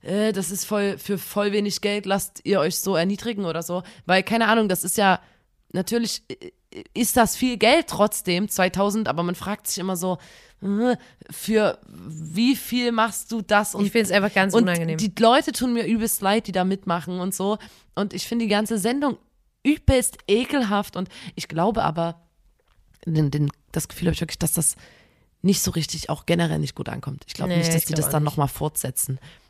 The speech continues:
Speaker 1: Wie gesagt, Pro sieben wollte eigentlich auch einen anderen Weg gehen.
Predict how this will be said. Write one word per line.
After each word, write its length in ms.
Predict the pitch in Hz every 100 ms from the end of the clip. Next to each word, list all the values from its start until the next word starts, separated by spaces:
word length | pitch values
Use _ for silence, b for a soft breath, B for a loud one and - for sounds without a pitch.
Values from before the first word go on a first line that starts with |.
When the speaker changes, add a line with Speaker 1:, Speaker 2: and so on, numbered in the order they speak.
| B
Speaker 1:
Wie 120 | 160
gesagt, 280 | 180 185 185
Pro 140 | - 185
sieben 260 | 190 190
wollte 220 | 175 170
eigentlich 340 | 156 170 180 -
auch 160 | -
einen 160 | 175 160
anderen 420 | 147 165 160 151
Weg 320 | 151 190 - -
gehen. 420 | 120 127 139